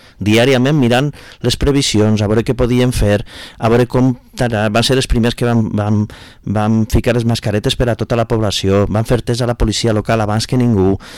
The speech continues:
estem en els instituts, que ahir va eixir també la notícia de Aida Beteta dient que, que, que estem fent un gran esforç també en,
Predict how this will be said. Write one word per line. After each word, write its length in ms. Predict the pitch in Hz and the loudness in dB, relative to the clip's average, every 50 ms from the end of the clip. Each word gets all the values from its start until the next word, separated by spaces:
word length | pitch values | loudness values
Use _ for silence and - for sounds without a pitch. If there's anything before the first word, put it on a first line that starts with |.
| - - - | -20 -20 -8
estem 380 | - - 113 - - 123 117 127 | -4 -2 -2 0 0 0 0 2
en 80 | 131 135 | 2 2
els 100 | 131 120 | 0 0
instituts, 320 | - - 110 - - - | 0 -2 -2 0 0 -2
que 100 | - - | -2 -2
ahir 140 | 107 104 107 | -2 0 0
va 60 | 107 101 | 0 -2
eixir 140 | - 104 - | -4 -4 -4
també 180 | 113 104 104 | -2 -2 0
la 80 | 104 101 | 0 0
notícia 400 | 101 92 - 107 - - 110 101 | -2 -2 -4 -4 -4 -4 -4 -4
de 360 | 98 101 98 95 95 95 90 - | -2 -2 -2 -2 -2 -4 -4 -4
Aida 220 | - 101 101 107 95 | -6 -6 -4 -4 -4
Beteta 380 | 92 90 - 95 - 120 123 | -4 -2 -4 -2 -2 0 0
dient 280 | 120 104 95 98 110 120 - - - - - - _ | 0 0 0 0 0 -2 -4 -10 -20 -20 -20 -20 _
que, 200 | - - 98 95 90 - - | -4 -2 -2 -2 -4 -6 -10
que, 160 | - 98 76 - - - - | -10 -10 -10 -12 -14 -18 -16
que 80 | - - | -12 -10
estem 180 | - - 101 95 | -6 -4 -2 0
fent 140 | - 113 120 | 2 2 2
un 60 | 120 | 2
gran 160 | 110 117 117 | 2 2 0
esforç 240 | 107 - - 113 - | 0 0 -2 -4 -2
també 320 | - 101 95 101 120 147 - | -2 -2 -2 0 -2 -2 -2
en, 280 | - 104 104 98 95 | -2 0 0 0 0